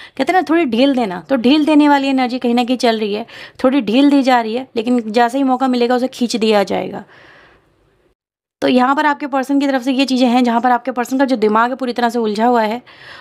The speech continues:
उन चीज़ों में लेके कॉम्प्लिकेशन में है, जहाँ पर आपके पर्सन थोड़े से यहाँ पे मुझे,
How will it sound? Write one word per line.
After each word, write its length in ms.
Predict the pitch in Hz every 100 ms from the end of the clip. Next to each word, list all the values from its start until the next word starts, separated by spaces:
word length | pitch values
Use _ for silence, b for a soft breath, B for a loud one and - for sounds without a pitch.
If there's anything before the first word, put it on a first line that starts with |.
| B
उन 140 | 277
चीज़ों 240 | 269 277 277
में 240 | 277 277
लेके 220 | 254 247
कॉम्प्लिकेशन 640 | 262 226 226 240 240 262 254
में 220 | 254 240
है, 220 | 220 226
जहाँ 200 | 226 226
पर 140 | 233
आपके 220 | 233 226 240
पर्सन 300 | 214 226 233
थोड़े 220 | 226 247
से 140 | 262
यहाँ 140 | 240 220
पे 100 | 220
मुझे, 280 | 220 302